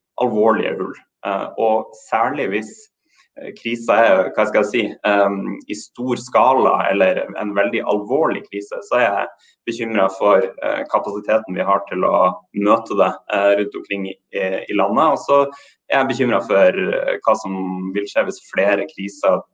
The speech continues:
treffer oss samtidig, for da øker kompleksiteten plutselig masse.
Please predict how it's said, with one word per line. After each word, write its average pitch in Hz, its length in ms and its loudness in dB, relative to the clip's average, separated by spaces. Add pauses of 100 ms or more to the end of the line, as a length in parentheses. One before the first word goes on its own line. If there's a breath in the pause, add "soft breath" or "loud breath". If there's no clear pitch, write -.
(140)
treffer 110 260 -4
oss - 320 -10
samtidig, 113 600 -4 (340 soft breath)
for 117 80 2
da 117 320 4 (120)
øker 110 280 2
kompleksiteten 101 800 -2
plutselig - 460 -4 (260)
masse. 101 240 -4